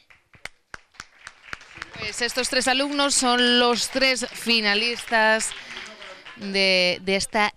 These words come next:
skill de control industrial, una skill muy intensa que ha durado muchas horas y que ha requerido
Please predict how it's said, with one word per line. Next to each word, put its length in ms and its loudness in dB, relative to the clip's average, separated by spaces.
skill 720 -6
de 300 -2
control 760 -2
industrial, 1000 -4
una 280 -6
skill 440 -6
muy 200 -6
intensa 760 -6
que 80 -8
ha 60 -4
durado 560 -4
muchas 540 -6
horas 520 -8
y 100 -8
que 140 -8
ha 20 -4
requerido 540 -6